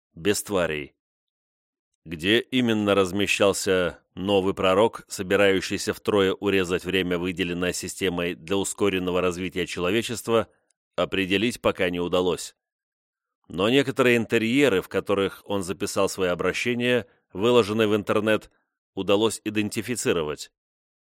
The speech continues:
И, судя по ним, чаще всего он вещал свои пафосные речи именно из дворца Аль-Маньял. Именно поэтому Скип сюда и прилетел. Врубив сканер, который он поднял на уровень ещё в Дортмунде,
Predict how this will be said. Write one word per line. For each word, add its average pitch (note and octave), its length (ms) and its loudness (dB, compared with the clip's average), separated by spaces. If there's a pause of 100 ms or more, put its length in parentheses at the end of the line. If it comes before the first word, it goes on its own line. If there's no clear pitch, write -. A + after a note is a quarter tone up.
(280)
И, G2+ 160 0
судя A2+ 300 0
по G#2 160 2
ним, C#3 280 0 (520)
чаще C#3 460 2
всего C3 380 2
он A2+ 220 -2
вещал A2+ 440 2
свои G#2+ 240 0
пафосные G2+ 520 -2
речи A2+ 420 -2 (300)
именно C3+ 440 2
из G#2 100 -2
дворца G2 520 0
Аль-Маньял. F#2 720 -2 (840)
Именно F#2+ 340 -2
поэтому F2+ 500 2
Скип - 320 -6
сюда F2+ 360 -2
и - 180 -10
прилетел. F2+ 640 -4 (1300)
Врубив A#2 440 0
сканер, D3 560 2 (100)
который G#2+ 360 2
он A2 200 -2
поднял G2+ 400 2
на F#2+ 100 0
уровень G2 400 0
ещё F2 300 -6
в D#2 60 -14
Дортмунде, A2+ 640 0